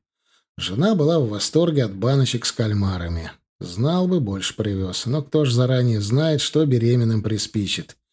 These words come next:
Сидели все за столом на веранде, обнял жену, положил руку на живот и сразу почувствовал приветственный толчок изнутри.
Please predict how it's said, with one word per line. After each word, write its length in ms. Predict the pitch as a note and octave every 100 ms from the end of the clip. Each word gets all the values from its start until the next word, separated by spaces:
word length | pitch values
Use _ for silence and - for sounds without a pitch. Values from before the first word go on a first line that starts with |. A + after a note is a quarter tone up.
| _ _ _ _
Сидели 480 | - A#2+ A3 G#3+
все 220 | C3 - A2+
за 100 | G#2
столом 480 | - G#2+ D#3+ G3
на 60 | F#3
веранде, 640 | F3 F3 F3 E3 D3+ D3 C#3+
обнял 400 | D3+ G3+ C#3 G#2
жену, 320 | G2+ A2+ F3
положил 500 | E3 C3+ C#3+ C#3+ F#3+
руку 260 | D3+ D#3+ D3
на 120 | B2+
живот 460 | A#2+ B2+ F3 G3 - - - - -
и 60 |
сразу 440 | E3 A#2+ F#3+ E3+ D#3+
почувствовал 680 | D3+ C3+ D#3+ D3+ D#3 C#3+
приветственный 680 | B2+ B2 C3+ F3 - D#3+ D#3+
толчок 520 | C#3+ A#2 A2 - B2 B2
изнутри. 580 | A2+ A#2+ A2+ A#2 G2+